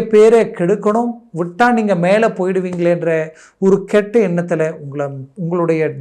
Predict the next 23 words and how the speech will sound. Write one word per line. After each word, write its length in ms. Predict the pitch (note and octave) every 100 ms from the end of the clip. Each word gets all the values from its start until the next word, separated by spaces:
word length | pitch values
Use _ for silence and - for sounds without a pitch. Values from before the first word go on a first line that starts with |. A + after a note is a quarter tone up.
| E3+
டேமேஜ் 420 | A3 C4 B3+ - -
பண்ண 240 | F#3+ F#3
அந்த 160 | E3 D3 D#3
நேமை 260 | G#3+ A3 A3+ A3+ - _ D#3
மீண்டும் 400 | F#3 B3 B3 C4 F#3+
ரீஎன்ட்ரி 360 | G#3 A3 G3 D#3+
கொடுத்து 320 | D#3 E3+ F3+ E3+ F3 - D#3+
நீங்க 120 | E3 D#3+
ஒரு 80 | D#3 -
சக்சஸ்ஃபுல் 500 | G3+ G#3 G#3 G3 E3
உருவாக்குவீங்க. 640 | D3 E3+ E3+ F3 E3+ E3+ G3 A3+ A#3 - _ F3+
உங்களுக்கு 320 | F3+ F#3+ F3+ -
ப்ரமோஷனுக்குரிய 800 | G3+ B3 C#4 C#4+ C4 B3+ G#3+ G3+ F3+
ஒரு 80 | D3 C#3+
வாய்ப்புகளும் 500 | F3 F3 F#3+ G3+ G#3
இந்த 140 | D#3
இடத்துல 280 | D3+ F#3 E3
அமையக்கூடிய 460 | E3+ F#3 F3+ E3 D3+ A#2+ B2+
வழிகள் 420 | E3 G#3 A3 G#3
பிறக்கும். 440 | D#3 D#3 - F3+ G3 - _ _ -
கவலைகள் 480 | E3 G3+ F#3+ F#3+ D#3
வேண்டாம். 400 | D#3+ D#3 F3+ G#3 - - - _ _ -
தொழில் 300 | G3 A3 C4+